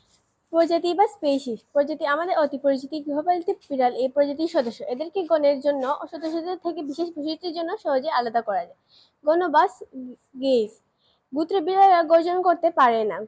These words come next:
কোমল আদরের শব্দে ডাক দেয়। গোত্র বা ফ্যামিলি। প্লেটের অন্তর্ভুক্ত প্রাণীরা বিড়াল গোত্রীয় হয়। এই গোত্রে মাংসাশী প্রাণীদের সংকোচনশীল থাবা থাকে।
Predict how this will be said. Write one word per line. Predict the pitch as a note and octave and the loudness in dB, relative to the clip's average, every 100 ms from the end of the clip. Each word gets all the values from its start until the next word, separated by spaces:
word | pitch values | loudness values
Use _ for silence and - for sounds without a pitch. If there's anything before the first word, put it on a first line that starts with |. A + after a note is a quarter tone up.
| - | -8
কোমল | D#4 E4 D#4+ | -6 -4 2
আদরের | D4+ D4 E4 | 0 0 -6
শব্দে | D#4+ F#4+ E4+ F#4+ | -2 -4 -4 -4
ডাক | D#4+ C#4+ | 0 0
দেয়। | B3+ G#3+ - _ _ - | -2 -8 -8 _ _ -8
গোত্র | D#4 F#4+ G4 | -6 -2 0
বা | D#4+ E4 | 2 2
ফ্যামিলি। | F#4+ D#4+ B3 F#3+ G#3 _ _ | 2 2 0 -2 -10 _ _
প্লেটের | F4 F4+ G4 G4 G4+ | -4 -2 -2 -2 -2
অন্তর্ভুক্ত | D#4+ C#4+ D4+ E4+ | -2 -2 -4 -4
প্রাণীরা | G4+ F4 C4 B3+ C#4+ | -2 0 0 0 -2
বিড়াল | C4 D4+ C#4 C4+ F4 F4+ E4+ | -2 0 2 2 0 -6 -8
গোত্রীয় | D4 D4+ D#4 D4+ F4 | -8 -8 0 4 4
হয়। | D#4 G#3 - | 4 0 -2
এই | B3 C4+ | -6 -6
গোত্রে | D#4 E4 | -6 -4
মাংসাশী | D#4+ D4 E4+ F#4+ | -2 -2 -2 -2
প্রাণীদের | F#4+ C#4 C4+ E4 | 0 0 0 -2
সংকোচনশীল | F4+ D#4+ C#4+ D4 E4+ F#4 F#4+ | -4 -6 -6 -6 -4 -2 -4
থাবা | F#4 D#4+ D4 F4 | -4 -2 0 0
থাকে। | E4 C4+ - | -2 -12 -14